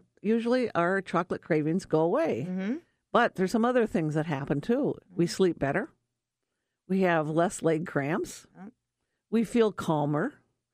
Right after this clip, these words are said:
Speaker 1: And really, it is a great cure for anxiety.
Speaker 2: Oh, that's so nice.
Speaker 1: Yes.
Speaker 2: Especially this time of <laughs> year.
Speaker 1: Right, exactly.
Speaker 2: <laughs> Uh, so then there's another craving, sugar. And that has a biochemical cause as well.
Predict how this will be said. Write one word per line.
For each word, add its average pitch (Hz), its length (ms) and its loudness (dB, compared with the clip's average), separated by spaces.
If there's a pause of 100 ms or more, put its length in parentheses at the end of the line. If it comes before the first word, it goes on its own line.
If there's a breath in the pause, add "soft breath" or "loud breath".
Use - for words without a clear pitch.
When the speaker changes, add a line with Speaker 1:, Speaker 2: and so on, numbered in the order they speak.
(420)
Speaker 1:
And 185 280 0
really, 180 480 2
it 156 140 2
is 156 160 2
a 147 60 0
great 160 520 -2
cure 135 440 -2
for - 300 -8
anxiety. 143 1000 -2 (240)
Speaker 2:
Oh, 156 80 -18
that's - 240 -6
so 143 140 -4
nice. 123 340 -6 (560)
Speaker 1:
Yes. 147 140 2
Speaker 2:
Especially 190 180 2
this 156 220 -2
time 220 260 4
of 185 100 2
<laughs> - 0 -
year. 262 720 2 (280)
Speaker 1:
Right, 190 280 2 (100)
exactly. 190 680 2
Speaker 2:
<laughs> - 360 -18
Uh, 220 260 -2 (420 soft breath)
so 381 140 0
then 349 160 2
there's 320 200 0
another 285 340 2
craving, 180 480 2
sugar. 277 640 0 (380)
And 202 260 0
that 247 280 0
has 185 280 0
a 180 60 0
biochemical 160 720 -2
cause 151 380 -4
as 202 220 -6
well. 180 440 0